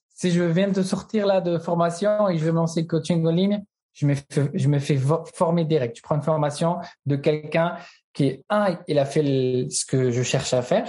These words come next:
et deux, il a coaché des personnes qui ont des résultats que je souhaite avoir. Donc, je me fais former direct, je perds pas de temps, en fait, parce que tout seul,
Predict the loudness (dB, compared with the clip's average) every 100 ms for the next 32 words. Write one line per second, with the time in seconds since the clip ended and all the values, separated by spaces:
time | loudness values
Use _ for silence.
0 | -8 _ -2 0 2 0 0 0 0 0
1 | -2 0 0 -2 0 -2 -2 -2 0 0
2 | 2 0 2 2 0 0 0 -2 -2 -2
3 | 0 0 0 0 0 -2 -6 -14 _ _
4 | _ _ -20 -20 _ -2 2 0 0 -2
5 | 0 0 0 2 0 -2 -6 -4 -4 -2
6 | -2 2 0 0 -2 -4 -2 0 0 2
7 | 2 2